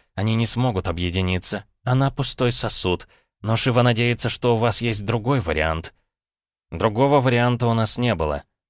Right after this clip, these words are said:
«Пусть она хотя бы попробует, что вы теряете?» — не сдавался я. «Я не хочу, чтобы сегодня стало на одну детскую смерть больше».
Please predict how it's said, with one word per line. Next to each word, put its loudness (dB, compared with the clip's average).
«Пусть 0
она 2
хотя 2
бы 2
попробует, 4
что 0
вы 2
теряете?» — 2
не -2
сдавался 0
я. -2
«Я 0
не 2
хочу, 0
чтобы 0
сегодня 2
стало 2
на 2
одну -2
детскую -2
смерть 0
больше». -2